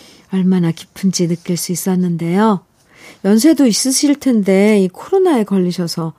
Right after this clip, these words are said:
얼마나 걱정이 크시겠어요. 그래도 증세가 가볍다고 하시니까 다행이긴 한데 빨리 완쾌하시길 바라고요. 또 서해남 씨도 <laughs>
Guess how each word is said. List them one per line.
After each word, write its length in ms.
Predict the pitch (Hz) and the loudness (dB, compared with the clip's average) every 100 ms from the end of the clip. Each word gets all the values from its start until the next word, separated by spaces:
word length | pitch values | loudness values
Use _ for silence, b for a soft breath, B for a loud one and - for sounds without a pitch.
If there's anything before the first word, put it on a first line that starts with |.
| b - | b -6
얼마나 380 | 185 180 170 | -2 -2 -4
걱정이 440 | 160 170 - 180 160 | -8 -10 -6 -6 -6
크시겠어요. 800 | - - 226 185 - 80 185 160 _ b b b | -8 -8 -8 -8 -8 -8 -10 -12 _ b b b
그래도 480 | - 190 170 190 180 b b | -4 -2 2 2 0 b b
증세가 420 | - 208 202 175 170 | -2 -2 0 -4 -6
가볍다고 640 | - 185 196 - 185 170 | -8 -8 -8 -6 -6 -2
하시니까 720 | 170 160 185 180 - - 98 - _ | -4 -6 -10 -10 -12 -12 -12 -14 _
다행이긴 640 | - 170 165 175 160 165 170 | -12 -6 -4 -2 -4 -4 -2
한데 600 | 170 165 170 165 170 165 _ _ B B B - | -2 -2 -2 -2 -2 -4 _ _ B B B -8
빨리 600 | 220 233 220 208 262 330 b b | -2 2 4 4 2 0 b b
완쾌하시길 800 | 185 180 175 190 165 - - 170 | -2 -2 -2 -4 -4 -6 -8 -6
바라고요. 680 | 175 175 170 170 208 254 - b b - | -4 -4 -2 0 2 2 0 b b 0
또 500 | 254 233 240 160 - _ _ _ | 4 6 4 2 -6 _ _ _
서해남 520 | - 294 285 254 214 | -2 2 2 2 -2
씨도 360 | - - 143 151 _ _ _ | -4 -10 -12 -12 _ _ _
<laughs> 360 | 156 170 165 | -4 -2 -2